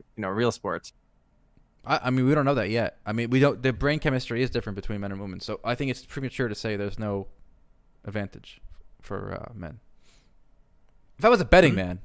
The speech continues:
Speaker 2: I would say there is a physical difference between men and women's ability to perform in these games.
Speaker 1: In, in League of Legends?
Speaker 2: Yes.
Speaker 1: Why?
Speaker 2: Go-, go-, the, the way the neurons are wired.
Speaker 1: Who, I mean, look,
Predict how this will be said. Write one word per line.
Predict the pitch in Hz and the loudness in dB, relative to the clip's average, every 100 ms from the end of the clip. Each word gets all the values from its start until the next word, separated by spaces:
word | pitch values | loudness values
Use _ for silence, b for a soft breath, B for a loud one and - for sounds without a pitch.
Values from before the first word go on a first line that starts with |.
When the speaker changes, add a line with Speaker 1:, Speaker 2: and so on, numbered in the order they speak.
| - - - - | -16 -20 -12 4
Speaker 2:
I | 135 | 6
would | 147 | 6
say | 151 123 | 4 2
there | 123 | 2
is | 127 139 120 - | 6 6 6 2
a | 113 101 101 - - - - - - | 2 2 -2 -12 -20 -20 -20 -18 0
physical | 151 127 123 104 | 2 2 -2 -4
difference | 113 107 101 | -4 -6 -8
between | 104 - 101 - - - - - _ | -2 -2 -2 -8 -18 -20 -20 -20 _
men | 117 117 | 0 2
and | 110 107 | 2 0
women's | 110 104 - | 0 0 0
ability | 104 98 92 | 0 0 -2
to | - 95 90 | -6 -8 -8
perform | 107 - 95 | -10 -8 -8
in | 87 | -8
these | 90 | -12
games. | - 90 - - | -16 -18 -20 -2
Speaker 1:
In, | 139 143 | 0 0
in | 156 139 | -2 2
League | 139 127 | 2 4
of | |
Legends? | 123 120 143 143 | 6 4 2 -2
Speaker 2:
Yes. | 120 98 - - - - - - _ - | -4 -2 -2 -6 -14 -16 -20 -20 _ 2
Speaker 1:
Why? | 107 - | 4 4
Speaker 2:
Go-, | - - | 0 -2
go-, | 160 | 0
the, | 143 151 | 0 0
the | 151 | 4
way | 160 | 6
the | 175 | 6
neurons | 226 254 127 | 6 4 2
are | 98 | -2
wired. | 92 87 - - - - - - - - _ _ | -2 -6 -10 -12 -16 -20 -20 -20 -20 -20 _ _
Speaker 1:
Who, | 135 - _ | -8 -8 _
I | 165 | 6
mean, | 170 | 6
look, | 175 143 | 6 4